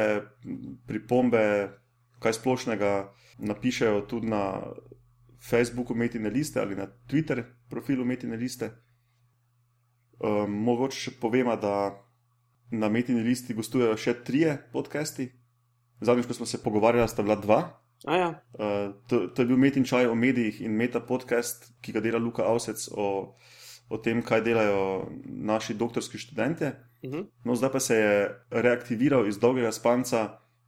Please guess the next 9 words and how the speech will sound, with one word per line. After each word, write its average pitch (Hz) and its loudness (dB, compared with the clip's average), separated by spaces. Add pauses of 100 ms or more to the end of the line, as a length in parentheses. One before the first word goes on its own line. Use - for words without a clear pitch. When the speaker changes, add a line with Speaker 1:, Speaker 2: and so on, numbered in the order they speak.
Speaker 1:
še 117 2
podcast 120 -2
Meta 120 0
dekleta, 110 -2
ki, 107 -6 (760)
ki - -6
je 104 2
o 101 -2
tem, 110 -2